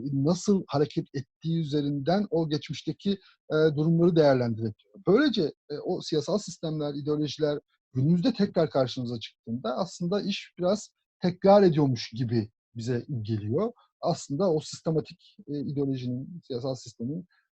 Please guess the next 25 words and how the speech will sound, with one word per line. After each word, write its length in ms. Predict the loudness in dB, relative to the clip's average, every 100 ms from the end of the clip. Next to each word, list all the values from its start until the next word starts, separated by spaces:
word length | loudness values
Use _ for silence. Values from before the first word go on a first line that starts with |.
| _
e, 60 | -6 -4 -4 -2 -4 -4 -4 -4 -6 -6 -4 -4
benzer 600 | -6 2 4 6 6 6
davranmasıyla, 880 | 4 4 4 2 -2 -2 -4 -4 -8 -14 -14
e, 80 |
e, 180 | -12 -8 -10 -12 _ _ -8
kaynaklı, 540 | -4 -4 -4 -8 -6 -4
benzer 260 | -2 0
davranmasından 640 | 0 0 -2 -4 -6 -6 -6
kaynaklı 460 | -4 -6 -6 -4
bir, 160 | -4 -4 -12 -20 _ _
e, 60 | 2 2 2
görüntü. 680 | 0 -2 4 6 6 4 -2
E, 360 | -4 -6 -6 -2
tabii 260 | 0 0 0
ki 160 | -6
hiçbir 240 | -10 -4 -4
zaman, 300 | -2 -4 -6 -10
hiçbir 260 | -14 -12 -10
zaman 280 | -6 -6 -2
aynı, 320 | 0 0 -2
e, 200 | -4 -8 -10 -10
olmuyor. 340 | -4 -2 -2 -6 _
Hiçbir 240 | _ -10 -6
zaman, 380 | -2 -2 -2 -6 -18 -20 _
e, 60 | 0